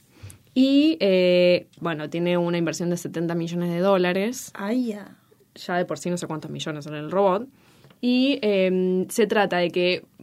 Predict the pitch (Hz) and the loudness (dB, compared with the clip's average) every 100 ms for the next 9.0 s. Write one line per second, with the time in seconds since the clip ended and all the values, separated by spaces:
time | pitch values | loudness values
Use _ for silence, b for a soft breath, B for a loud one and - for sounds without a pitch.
0 | - - 175 165 - 214 214 208 185 156 | -18 -4 -2 -2 0 4 6 6 4 2
1 | 160 165 185 208 202 220 233 214 196 196 | -4 -2 -2 0 -2 0 -2 0 -4 2
2 | 208 226 277 277 b b b b _ - | 4 4 2 -4 b b b b _ -4
3 | 185 185 190 180 160 175 175 180 190 190 | 0 2 0 -2 -2 -2 -2 -4 -2 0
4 | 180 180 190 190 190 180 156 160 170 175 | 2 2 4 4 4 2 -2 -2 -2 -2
5 | 180 - 185 190 185 175 165 156 175 180 | -6 -4 -2 -2 -2 -4 -6 -4 -2 0
6 | 196 214 202 196 208 277 - _ _ _ | 4 4 4 2 0 -4 -10 _ _ _
7 | _ - 180 165 160 156 151 170 160 147 | _ -4 -2 0 -2 -4 -6 -6 -8 -8
8 | 160 151 143 160 - _ - 165 156 | -6 -6 -8 -10 -12 _ -8 -8 -8